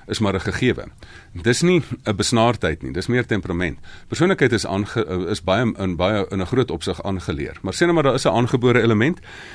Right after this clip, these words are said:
dan die bekendste persoonlikheidstoets van alle tye is die Myers-Briggs toets, wat vir jou vier polariteite gee.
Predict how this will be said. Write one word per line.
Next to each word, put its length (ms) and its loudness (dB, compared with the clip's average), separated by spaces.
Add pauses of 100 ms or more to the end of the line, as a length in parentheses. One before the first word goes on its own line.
dan 280 4
die 80 0
bekendste 380 2
persoonlikheidstoets 680 2
van 120 0
alle 220 0
tye 260 4
is 100 2
die 100 0
Myers-Briggs 680 -2
toets, 240 -2
wat 160 0
vir 120 0
jou 100 2
vier 360 2
polariteite 720 0
gee. 260 4